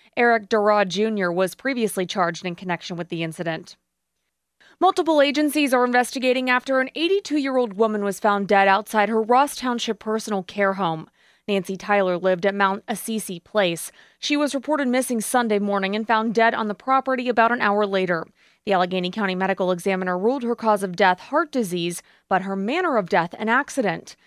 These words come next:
Tyler's family is asking how she got out without notice in the first place. The Department of Human Services says it's investigating, while Mount Assisi Place says it cannot comment.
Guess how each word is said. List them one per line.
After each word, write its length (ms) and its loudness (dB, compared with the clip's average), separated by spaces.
Tyler's 400 0
family 360 -2
is 100 0
asking 340 0
how 220 -4
she 140 -4
got 200 2
out 160 2
without 260 2
notice 480 0
in 80 -4
the 80 -6
first 320 -2
place. 480 -8
The 60 -2
Department 380 0
of 80 -4
Human 240 -4
Services 520 0
says 280 2
it's 160 -6
investigating, 800 0
while 180 4
Mount 260 0
Assisi 460 -6
Place 340 -2
says 320 0
it 120 -4
cannot 320 -6
comment. 520 -8